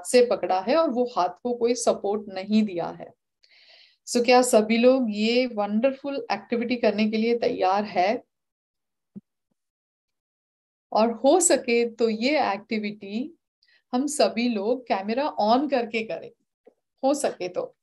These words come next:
एटलीस्ट ये activity। और आप खड़े रहकर ये activity करना चाहते हैं तो आप खड़े भी हो सकते हैं, आप बैठकर comfortable हैं तो बैठ के कर सकते हैं,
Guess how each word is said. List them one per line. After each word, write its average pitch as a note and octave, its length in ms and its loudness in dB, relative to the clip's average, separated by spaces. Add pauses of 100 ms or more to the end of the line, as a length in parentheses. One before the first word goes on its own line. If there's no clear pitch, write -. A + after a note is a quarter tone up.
एटलीस्ट A#3+ 400 -2
ये C#4+ 140 8
activity। G3 560 -2 (320)
और B3 340 6 (440)
आप G#3+ 280 -2
खड़े A3 300 4
रहकर D4+ 400 2
ये C#4+ 160 0
activity C4+ 380 -4
करना C4 300 0
चाहते A#3+ 380 -2
हैं D4 320 -2 (320)
तो D4+ 100 0
आप D4+ 300 -2
खड़े A3+ 320 0
भी A#3 140 0
हो A#3+ 200 -2
सकते - 380 -12
हैं, - 320 -16
आप F#3 160 -2
बैठकर F#3+ 500 0
comfortable C4 720 0
हैं F#4 220 -2
तो C4 140 -4
बैठ G#3+ 260 2
के F#3 140 -8
कर F3 160 -10
सकते - 380 -14
हैं, - 220 -16